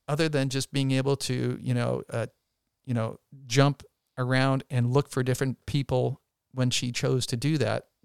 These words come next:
That was the only skill that I saw her having. So I was a little crestfallen with her supposed abilities because it didn't necessarily flesh out for me by the end of the movie.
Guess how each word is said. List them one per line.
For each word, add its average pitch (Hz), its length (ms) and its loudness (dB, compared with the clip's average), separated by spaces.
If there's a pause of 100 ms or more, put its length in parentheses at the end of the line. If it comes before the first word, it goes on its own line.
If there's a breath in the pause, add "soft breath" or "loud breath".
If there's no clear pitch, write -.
(220)
That 131 160 -6
was 131 160 -2
the 127 120 0
only 127 340 -2
skill 135 460 2
that 117 120 -4
I 120 80 -2
saw 123 240 -2
her 117 200 -4
having. 143 420 -4 (640)
So 127 360 -6 (920 loud breath)
I 151 40 2
was 139 100 2
a 143 40 4
little 147 220 4
crestfallen 135 720 2
with 127 280 0 (100)
her 127 400 -4 (360)
supposed 135 560 0
abilities 123 480 -2
because 120 300 -4
it 135 100 -2
didn't 135 240 -2
necessarily 127 580 0
flesh 120 340 0
out 131 200 0
for - 100 -8
me 120 120 -2
by 117 180 0
the 120 140 -4
end 117 100 -4
of 113 60 -8
the 120 100 -6
movie. 120 320 -4